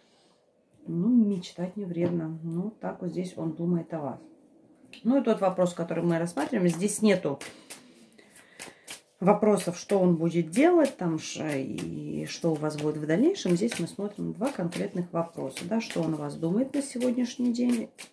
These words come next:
мы уже это посмотрели, и что, по его мнению, вы делаете не так. Смотрю на золотом Art Nouveau.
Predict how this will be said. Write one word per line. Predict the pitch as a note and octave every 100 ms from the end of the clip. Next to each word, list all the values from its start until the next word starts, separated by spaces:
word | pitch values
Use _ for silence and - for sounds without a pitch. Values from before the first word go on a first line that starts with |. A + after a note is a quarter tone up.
| _
мы | - G3 F#3
уже | F3+
это | F#3 F3+
посмотрели, | - F3 F#3 F3 F3+ E3+ F3+ -
и | C4+ E4 - - - - -
что, | - - D#4
по | C#4+
его | A#3 G#3+ G#3+
мнению, | G3+ A3+ E4 E4 G#3+ F3+
вы | D#3 F3+ B3 F3 - -
делаете | - C#3 G3 B3 F3+ E3+ F#3
не | F3
так. | - C#3+ C#3+
Смотрю | - E3 D#3 - C4+
на | A3 F#3 A3+
золотом | G#3 E3+ D#3 D#3 - G3+ G#3+
Art | D#3+ -
Nouveau. | F3+ E3 C3